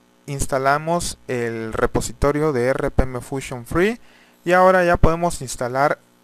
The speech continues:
V L C Media Player con el siguiente comando, yum install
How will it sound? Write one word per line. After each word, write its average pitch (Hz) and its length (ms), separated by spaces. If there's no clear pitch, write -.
V 147 80
L 143 180
C 143 180
Media 135 320
Player 185 440
con 131 160
el 117 120
siguiente 120 400
comando, 135 580
yum 190 460
install 170 840